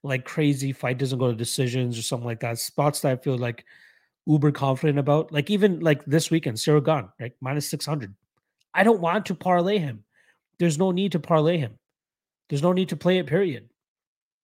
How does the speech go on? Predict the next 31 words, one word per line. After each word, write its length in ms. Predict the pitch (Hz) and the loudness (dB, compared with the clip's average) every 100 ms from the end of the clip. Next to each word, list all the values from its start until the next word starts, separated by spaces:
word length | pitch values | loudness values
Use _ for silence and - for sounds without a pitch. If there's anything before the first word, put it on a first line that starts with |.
| _ _ _ _ _ _ _ _ _ | _ _ _ _ _ _ _ _ _
'Cause 160 | - 101 | -16 -8
we 80 | 123 | -4
saw 200 | 165 160 | 2 4
with 280 | 165 185 185 | 6 4 4
Usman 220 | 160 147 | 0 -2
just 180 | 143 - | -4 -2
the 80 | |
other 140 | 156 175 | -2 0
week, 260 | 180 175 - _ 117 | 0 -2 -6 _ -10
guy 160 | 123 | -8
could 160 | 143 156 | -6 -6
get 180 | 156 147 | -6 -4
caught 240 | 151 160 | -2 0
at 120 | 143 | 0
any 180 | 151 151 | -4 -4
moment 380 | 151 156 127 135 - | -2 -2 -4 -8 -10
and 140 | 139 | -8
your 140 | 123 123 | -4 -2
night 180 | 131 131 | -2 -2
is 140 | 110 | -4
done. 220 | 117 110 - _ _ _ _ _ _ _ _ _ _ _ - | -8 -12 -18 _ _ _ _ _ _ _ _ _ _ _ -8
So, 200 | - 151 | 0 2
like, 300 | 147 135 - _ - - | 2 -2 -10 _ -18 -4
it's 220 | 190 - | -2 4
already 180 | 247 214 | 6 6
hard 220 | 147 180 | 6 6
enough 260 | 151 160 - | 4 2 0
to 80 | |
pick 220 | 151 156 113 | 0 0 -2
one 260 | 110 127 | -4 0
winner. 400 | 151 180 208 208 | 0 0 -4 -8